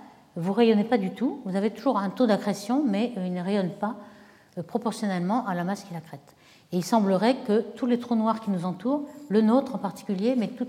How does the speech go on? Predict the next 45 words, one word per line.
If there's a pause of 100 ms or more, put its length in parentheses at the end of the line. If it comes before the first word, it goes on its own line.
ceux
dans
les
galaxies
voisines, (420)
soient
très
peu
lumineux, (440)
et
on
est
toujours
dans
un
taux
d'accrétion
très
faible,
et
donc, (120)
euh, (640)
un
trou
noir
qui
ne
rayonne
pas. (960)
Alors
voici
en
gros (300)
les
petites
images
que
l'on
se
fait,
euh,
d'un
trou
noir, (120)
euh,